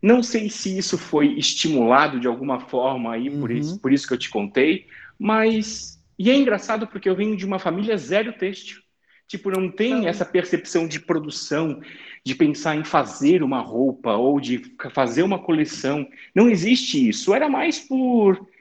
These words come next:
Speaker 1: necessidade, por vontade, não era algo assim, "Não, eu quero criar essa roupa." Não,
Speaker 2: Uhum.
Speaker 1: não era isso, sabe? Da minha avó, ou da minha tia, ou da
Speaker 2: Sim.
Speaker 1: minha bisavó.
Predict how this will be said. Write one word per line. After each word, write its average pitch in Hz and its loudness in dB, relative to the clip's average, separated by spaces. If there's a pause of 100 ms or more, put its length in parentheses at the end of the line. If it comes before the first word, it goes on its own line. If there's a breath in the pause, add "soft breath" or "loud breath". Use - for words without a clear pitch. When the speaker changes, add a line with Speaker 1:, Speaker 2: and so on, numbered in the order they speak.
(380 soft breath)
Speaker 1:
necessidade, 113 0 (420 soft breath)
por 165 -4
vontade, 139 -4
não 156 -6
era 247 -2
algo 165 0
assim, 139 -10
"Não, 127 -8
eu 139 -2
quero 147 -12
criar 135 2
essa 151 -6
roupa." 123 -6
Não, 143 -6 (100)
Speaker 2:
Uhum. 151 -6
Speaker 1:
não 147 6
era 170 4
isso, 131 -6
sabe? 151 -10
Da 110 -10
minha 123 -8
avó, 120 0
ou 113 -2
da 117 -10
minha 110 -12
tia, 147 -12
ou 113 -8
da 127 -12
Speaker 2:
Sim. 127 -2
Speaker 1:
minha 123 -4
bisavó. 117 4